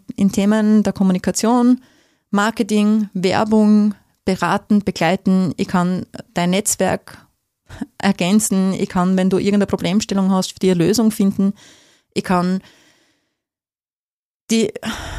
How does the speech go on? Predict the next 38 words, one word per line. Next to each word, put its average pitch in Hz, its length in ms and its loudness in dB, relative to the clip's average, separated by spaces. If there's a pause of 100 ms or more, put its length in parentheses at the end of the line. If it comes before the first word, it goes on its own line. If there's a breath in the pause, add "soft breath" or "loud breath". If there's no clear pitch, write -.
(600 loud breath)
im, 220 220 0
im 208 480 2
Zuge 226 240 0
der 208 100 -2
Nachfolge 220 560 0
beraten. 196 420 -2
Ich 196 80 0
kann 202 160 0
aber 196 180 0
auch 196 60 -4
klassisches 214 520 -2
Führungskräfte-Coaching 202 920 0
machen. 190 180 2
Ich 202 80 -2
kann 208 240 0
ein, 196 440 -2
ein 196 120 -4
Persönlichkeitscoaching 208 960 0
mit 202 140 2
dir 196 80 2
machen. 185 580 0
Ich 208 120 -12
kann, 202 360 2 (600 loud breath)
äh, 202 60 -2
als 185 400 -2
Veranst-, - 480 -2
als, 196 280 -2
äh, 185 380 0
Veranstalterin 208 680 0
tatsächlich 208 500 -2
irgendwo 214 300 0
einspringen 202 600 0
und 185 140 -2
Organisation 185 640 0
machen. 208 380 -2
Ich 202 160 -2
kann, 196 400 -2
äh, - 560 -14